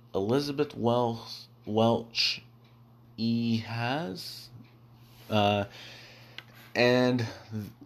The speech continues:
uh, was, and the animation was done by D R Movie. So, uh, this episode, uh, I gotta tell you, I, I really enjoyed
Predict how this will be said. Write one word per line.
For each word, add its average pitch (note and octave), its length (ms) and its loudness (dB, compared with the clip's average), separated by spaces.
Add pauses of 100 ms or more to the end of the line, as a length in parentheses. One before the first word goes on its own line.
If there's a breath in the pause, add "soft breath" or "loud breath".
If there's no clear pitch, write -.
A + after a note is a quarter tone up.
(200)
uh, F2+ 440 4
was, A2+ 500 2 (520 loud breath)
and A2 180 4
the A2 100 4
animation A#2+ 640 4
was A2 180 8
done G#2+ 300 4
by A#2 280 4
D A2+ 600 0
R F#2 380 2 (100)
Movie. F#2+ 600 -4 (880 loud breath)
So, F#2 600 -2 (1300 loud breath)
uh, F#2+ 380 2 (540 loud breath)
this E3 220 8
episode, F3+ 600 2 (100)
uh, A#2 220 4
I G2+ 100 2
gotta C#3 180 2
tell D#3 160 0
you, F3 80 2
I, A2+ 200 4 (240)
I A2+ 80 4
really C3+ 640 4
enjoyed A2+ 760 4